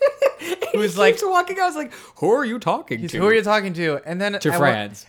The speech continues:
Speaker 2: at the end of it, he's just like, "I'm, I've had enough." <laughs> He's like, "F this. I'm done, guys."
Speaker 1: <laughs> "Well, I'm, I, I, they don't pay me enough for this crap."
Speaker 2: Yeah.
Speaker 1: Yeah.
Speaker 2: So we're coming up towards the end of the, end of our film, and
Speaker 1: And, uh, and Bob
Speaker 2: uh,
Speaker 1: and, Bob and Sally are running away. They're running through the streets of New York.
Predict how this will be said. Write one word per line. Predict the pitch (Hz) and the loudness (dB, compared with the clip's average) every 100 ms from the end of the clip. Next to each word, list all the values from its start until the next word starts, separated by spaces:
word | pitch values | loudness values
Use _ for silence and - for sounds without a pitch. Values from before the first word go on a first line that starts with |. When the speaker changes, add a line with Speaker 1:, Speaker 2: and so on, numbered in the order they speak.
| - | -2
Speaker 2:
at | 180 | -2
the | 175 | 0
end | 170 170 | -2 0
of | 170 147 | -2 0
it, | 139 139 | -2 -2
he's | 147 139 | -8 -10
just | 143 | -6
like, | 139 - | -8 -8
"I'm, | 139 151 160 143 | -2 0 0 -2
I've | 131 135 147 143 | -8 -4 -4 -4
had | 147 135 | -6 -6
enough." | 131 131 - | -6 -8 -8
<laughs> | 180 | -6
He's | 180 165 | -6 -4
like, | 151 151 - _ _ _ - | -4 -6 -14 _ _ _ -8
"F | 170 127 | -8 -8
this. | 110 104 - | -18 -18 -16
I'm | 156 | -14
done, | 139 113 120 | -14 -14 -8
guys." | 151 143 156 156 - _ | -6 -6 -4 -6 -8 _
Speaker 1:
<laughs> | - _ | -20 _
"Well, | 113 160 120 | 0 2 2
I'm, | 117 110 101 | 2 -2 -4
I, | 123 113 98 123 | -2 -2 -2 -4
I, | 110 - - | -4 -10 -10
they | 123 | -4
don't | 131 110 | -2 -4
pay | - 107 | -8 -8
me | 107 | -8
enough | 98 98 | -8 -10
for | - 104 | -10 -12
this | 107 - | -12 -16
crap." | - - 127 107 - | -16 -10 -10 -10 -16
Speaker 2:
Yeah. | |
Speaker 1:
Yeah. | 110 104 - _ - | -20 -18 -20 _ -12
Speaker 2:
So | - 165 165 | -2 0 0
we're | 160 160 | -2 -4
coming | 180 180 | -4 -4
up | 170 - _ | -6 -8 _
towards | - 165 151 139 - | -10 -6 -6 -6 -8
the | 147 | -8
end | 139 | -8
of | 135 | -8
the, | 120 127 127 131 _ | -8 -8 -8 -12 _
end | - 143 | -14 -10
of | |
our | 135 | -8
film, | 131 127 127 123 | -8 -10 -12 -12
and | 139 135 127 | -10 -10 -10
Speaker 1:
And, | 120 113 | -12 -10
uh, | 107 104 110 - | -10 -12 -16 -18
and | 117 107 | -14 -8
Bob | 139 120 127 | -4 -2 -4
Speaker 2:
uh, | |
Speaker 1:
and, | 113 107 | -8 -10
Bob | 120 120 | -8 -8
and | 110 | -10
Sally | - 113 113 | -8 -8 -8
are | 104 101 | -10 -10
running | 113 113 113 | -8 -8 -8
away. | 113 107 107 | -8 -8 -8
They're | 104 | -10
running | 107 113 | -10 -10
through | 117 120 | -10 -14
the | |
streets | 113 120 - | -16 -16 -16
of | |
New | 113 | -14
York. | 110 107 - | -10 -12 -12